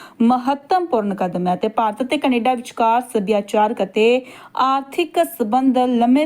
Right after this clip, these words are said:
ਸਮੇਂ ਤੋਂ ਚੱਲ ਰਹੇ ਨੇ ਅਤੇ ਅਜਿਹੀ ਉੱਚ ਪੱਧਰੀ ਗੱਲਬਾਤ ਦੋਵਾਂ ਦੇਸ਼ਾਂ ਦੇ ਵਿਚਕਾਰ ਸਹਿਯੋਗ ਨੂੰ ਹੋਰ ਮਜ਼ਬੂਤ ਕਰਨ ਦੀ ਉਮੀਦ ਹੈ। ਜੀ ਸੈਵਨ ਸੰਮੇਲਨ ਦੇ ਵਿੱਚ ਦੋਵੇਂ ਨੇਤਾਵਾਂ ਦੀ ਮੁਲਾਕਾਤ ਗਲੋਬਲ ਅਤੇ ਖੇਤਰੀ ਮੁੱਦਿਆਂ ਤੇ ਚਰਚਾ ਦੇ ਲਈ ਇੱਕ ਮਹੱਤਵਪੂਰਨ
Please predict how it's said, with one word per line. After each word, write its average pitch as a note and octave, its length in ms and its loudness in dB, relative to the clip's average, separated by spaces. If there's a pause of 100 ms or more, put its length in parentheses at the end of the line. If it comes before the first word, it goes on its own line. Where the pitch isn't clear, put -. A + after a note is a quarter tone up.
(160)
ਸਮੇਂ G#3+ 220 0
ਤੋਂ G#3+ 220 0
ਚੱਲ G#3 280 -2
ਰਹੇ G#3 160 2
ਨੇ C#4+ 200 4
ਅਤੇ A#3+ 200 2
ਅਜਿਹੀ G#3 440 0
ਉੱਚ A3 280 -2
ਪੱਧਰੀ G3+ 400 -2
ਗੱਲਬਾਤ F#3+ 520 0
ਦੋਵਾਂ F#3+ 300 -2
ਦੇਸ਼ਾਂ F#3+ 400 -2
ਦੇ G#3 120 -2
ਵਿਚਕਾਰ G3+ 680 0 (400)
ਸਹਿਯੋਗ C4 580 0
ਨੂੰ D4 200 6 (100)
ਹੋਰ C#4 220 4
ਮਜ਼ਬੂਤ A#3+ 720 0
ਕਰਨ G3+ 280 -2
ਦੀ F#3 100 -2
ਉਮੀਦ F3 280 -4
ਹੈ। - 140 -2 (420)
ਜੀ C#4 260 0
ਸੈਵਨ E4 320 0
ਸੰਮੇਲਨ C4+ 400 2
ਦੇ B3 80 2
ਵਿੱਚ A3+ 280 -2 (140)
ਦੋਵੇਂ B3+ 540 2 (300)
ਨੇਤਾਵਾਂ A#3 500 0
ਦੀ C#4+ 140 2
ਮੁਲਾਕਾਤ A3 640 2
ਗਲੋਬਲ G#3 420 2
ਅਤੇ G#3+ 180 -2
ਖੇਤਰੀ A3 460 -2
ਮੁੱਦਿਆਂ G3 380 0
ਤੇ G#3+ 360 2 (340)
ਚਰਚਾ C#4 520 0
ਦੇ C4 180 0
ਲਈ G#3 220 0
ਇੱਕ A#3 340 -6
ਮਹੱਤਵਪੂਰਨ A3 1080 0